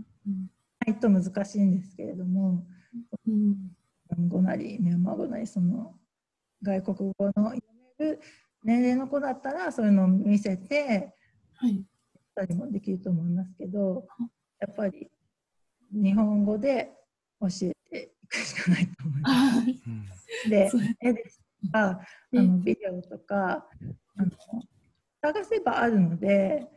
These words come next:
Speaker 2: うん。
Speaker 1: いろんなシチュエーションを、あの、考えて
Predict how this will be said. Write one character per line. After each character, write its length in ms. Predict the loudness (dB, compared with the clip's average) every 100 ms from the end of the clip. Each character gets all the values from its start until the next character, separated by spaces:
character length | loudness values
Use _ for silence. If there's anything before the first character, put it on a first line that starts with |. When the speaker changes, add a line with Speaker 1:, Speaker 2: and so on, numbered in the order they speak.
| _ _ _
Speaker 2:
う 100 | -2
ん。 20 | 2
Speaker 1:
い 40 |
ろ 120 | 4
ん 60 | 2
な 80 | 0
シ 140 | -8 -6
チ 120 | -2
ュ 40 |
エ 80 | 0
ー 40 | 0
シ 140 | 2
ョ 40 |
ン 300 | 4 4 2
を、 80 | 0 -4 _ _ _ _ -2
あ 80 |
の、 240 | -2 -2 -4
考 400 | -6 -2 2 2
え 220 | 0 -4 -8 _ _ _ -2
て 300 | 0 0